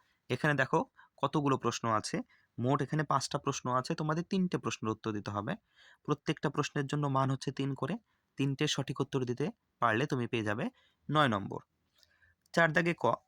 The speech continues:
"একটি বাঁশের দুই বাই তেরো অংশ লাল, এক বাই তিন অংশ সবুজ ও আট বাই ঊনচল্লিশ অংশ হলুদ রং করা হয়েছে, কত অংশ রং করা বাকি আছে?"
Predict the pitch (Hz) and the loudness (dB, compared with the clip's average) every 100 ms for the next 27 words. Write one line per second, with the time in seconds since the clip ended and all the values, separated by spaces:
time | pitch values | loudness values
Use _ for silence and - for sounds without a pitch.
0 | _ _ _ - 156 - 202 147 139 196 | _ _ _ -2 -2 2 4 4 4 2
1 | 151 143 156 165 160 139 135 117 107 - | 4 2 4 2 2 2 2 2 0 -2
2 | 240 - _ _ 113 117 104 - _ _ | -4 -6 _ _ 0 2 2 -2 _ _
3 | _ _ - 135 135 170 156 170 - 135 | _ _ -2 -2 0 0 2 -2 0 -2
4 | - - 117 107 175 - - _ _ 135 | -2 -4 -4 -4 -6 -8 -14 _ _ 0
5 | 131 - - - - 131 135 139 160 135 | 0 -2 -14 -20 0 2 4 2 2 2
6 | 139 - 135 143 135 135 170 - 127 120 | 2 0 0 0 0 0 0 2 0 2
7 | 131 135 135 147 - 107 - - - _ | 0 0 2 2 0 -6 -8 -14 -14 _
8 | _ _ _ - 156 180 151 147 170 147 | _ _ _ 0 2 4 4 4 4 4
9 | 123 127 147 294 _ _ _ 127 143 143 | 2 2 2 0 _ _ _ 2 2 4
10 | 131 101 - - | 0 0 -4 -10